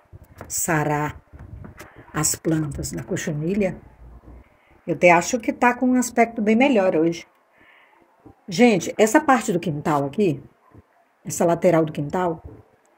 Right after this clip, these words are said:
ela pega sol a partir, eu acredito que a partir do meio-dia e meio, mais ou menos. Então, é um lembrete. Quando a gente faz aquele processo lá da, do detergente,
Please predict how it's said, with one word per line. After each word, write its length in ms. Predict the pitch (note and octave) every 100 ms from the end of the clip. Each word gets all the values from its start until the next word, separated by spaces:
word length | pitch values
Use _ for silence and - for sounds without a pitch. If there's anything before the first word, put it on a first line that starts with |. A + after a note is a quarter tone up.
| _ - _ _ -
ela 160 | E3+ E3
pega 300 | F3 E3 F3
sol 480 | - E3+ F3 F3+
a 40 | E3
partir, 500 | F3+ E3 - A3+ A3+
eu 100 | A3
acredito 540 | G#3+ G#3+ A3+ A3+ A3
que 160 | A3 A#3
a 80 | G#3+
partir 360 | G#3 - -
do 120 | G#3 G#3
meio-dia 400 | A3 G#3+ G#3+ B3+
e 80 |
meio, 260 | F3+ F3+ G3
mais 200 | F3+ E3+
ou 60 | E3+
menos. 400 | F#3 F3 D3+ - - _ - - - - - - - -
Então, 460 | F#3 F3 A3 A3 E3+
é 200 | E3+ F3
um 80 |
lembrete. 640 | F#3 A3+ F#3 E3 D#3 - - - _ _
Quando 160 | - D#4
a 60 | B3
gente 220 | A#3 A3
faz 180 | G#3 G3
aquele 220 | G3+ G3
processo 600 | G3+ F#3 - F3 E3+ F3+
lá 200 | D#3+ D#3
da, 360 | D#3 D3+ D3+ C3+ _ _ _ _ _ _ _ _ _ _ _ _
do 80 | E3
detergente, 960 | D#3 D#3+ E3 D#3 D#3 F#3+ F#3 D#3 -